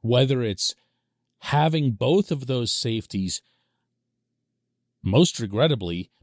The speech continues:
be forced to move up to the line of scrimmage to stop the run since no one up there other than Cam Hayward could do it. It's the performance and maturation of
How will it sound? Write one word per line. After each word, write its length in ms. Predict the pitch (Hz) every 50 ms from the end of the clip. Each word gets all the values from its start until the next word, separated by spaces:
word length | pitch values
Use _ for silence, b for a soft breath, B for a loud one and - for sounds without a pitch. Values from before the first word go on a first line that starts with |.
| _
be 140 | - 107 107
forced 960 | 104 - - - - - 226 226 220 185 147 123 104 - - - - - - _ _ _ _ _ _ _ _ _ _ _ _ _ _ _ _ _ _ _ _ _
to 160 | - 131 123
move 260 | 120 139 147 139 113
up 180 | 139 151 151 -
to 120 | - 151 131
the 80 | 123
line 300 | 120 113 110 110 107 98
of 80 | 92 -
scrimmage 500 | - - - 165 175 156 135 117 107 -
to 80 | - 98
stop 440 | - - - - 120 110 107 - -
the 100 | 107 92
run 480 | 95 110 120 123 113 110 107 107 98 - -
since 420 | - - - 110 101 92 - -
no 240 | 98 98 95 101 104
one 300 | 104 104 101 101 101 104 -
up 160 | 107 101 - -
there 500 | 87 82 87 101 117 117 107 101 98 92
other 240 | 92 95 92 95 92
than 200 | 92 90 90 85
Cam 300 | - 104 101 98 98 90
Hayward 500 | 80 131 143 143 127 120 104 87 - -
could 200 | - 76 67 -
do 220 | - 82 82 87
it. 220 | 123 175 165 - _ _ _ _ _ _ _ _ _ _ _ _ _ _ _ _ _ _ _
It's 120 | - - -
the 80 | 120
performance 680 | - - 117 - - - 107 104 101 104 107 98 -
and 120 | - 92 92
maturation 800 | 92 92 95 - - 104 92 95 92 87 - - 85 82 78 - _ _ _ _ _ _ _ _ _ _ -
of 420 | - 98 95 92 90 87 78 -